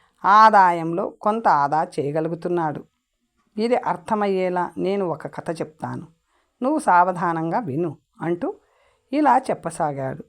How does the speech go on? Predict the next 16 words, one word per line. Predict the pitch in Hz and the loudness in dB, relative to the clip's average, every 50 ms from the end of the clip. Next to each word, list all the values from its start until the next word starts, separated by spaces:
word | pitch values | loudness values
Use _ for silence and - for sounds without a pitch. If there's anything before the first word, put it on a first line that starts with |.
| _ _ - | _ _ 0
ఒకానొక | 190 226 226 247 233 220 208 190 190 180 180 - | 0 0 2 4 4 4 4 2 -2 -4 -6 -6
కాలంలో | 165 165 - 139 131 127 127 127 131 127 156 220 285 269 190 160 _ _ _ _ _ _ _ _ | -8 -6 -4 -4 -4 -4 -4 -6 -6 -6 -6 -6 -6 -6 -8 -10 _ _ _ _ _ _ _ _
ఒక | 214 233 254 - | 0 0 2 2
ఊరిలో | 226 190 165 151 160 160 151 147 147 180 233 277 220 170 160 _ _ _ _ _ _ _ _ - | 0 0 0 -2 -2 -2 -2 -2 -4 -2 -4 -4 -4 -6 -10 _ _ _ _ _ _ _ _ 0
మల్లేశ్వరరావు | 202 208 208 214 208 202 208 - - 185 175 170 156 147 147 131 139 160 208 240 | 0 2 2 2 0 -2 -2 -4 -4 -4 -2 -2 -4 -4 -2 -2 0 0 0 -2
అనే | 214 175 165 185 - - _ _ _ - | -2 -4 -4 -6 -8 -12 _ _ _ -8
వర్తకుడు | 147 147 151 _ - 202 240 - 285 214 - - _ 151 | -8 -8 -8 _ -4 -4 -4 -2 -6 -8 -8 -10 _ -4
వ్యాపారం | 165 180 165 156 143 - 147 135 127 123 131 131 131 - - | 0 2 2 2 2 0 -2 -4 -2 -4 -6 -8 -8 -10 -12
చేసుకుంటూ | - 143 - _ - 156 151 151 - 285 330 - - | -14 -14 -16 _ -6 -6 -6 -4 -6 -8 -8 -8 -6
ఉండేవాడు. | 175 175 180 175 175 160 139 131 127 135 151 - _ _ _ _ _ - - _ _ _ _ - | -4 -4 -2 -2 -2 -4 -4 -8 -10 -10 -12 -18 _ _ _ _ _ -20 -20 _ _ _ _ -2
ఊరి | 240 277 339 370 370 | 0 2 2 2 0
ప్రజలకు | 339 - 269 240 226 220 214 202 202 - - | -2 -2 -2 0 0 0 -2 -4 -4 -6 -10
కావలసిన | - - - 180 160 160 160 175 175 175 170 - - 175 165 | -6 0 2 2 4 4 2 2 0 -2 -4 -6 -4 -4 -4
పప్పు, | 156 - - 170 175 175 - _ _ 185 175 175 175 170 165 160 165 | -4 0 0 0 0 0 -4 _ _ -4 -2 -2 -2 -2 -2 -4 -6
ఉప్పు, | 170 165 _ _ _ 175 170 170 170 | -6 -8 _ _ _ -4 -2 -2 -2
బియ్యం | 165 151 151 151 160 170 170 165 160 170 - | -4 -4 -4 -4 -2 -2 -2 -2 -2 -4 -8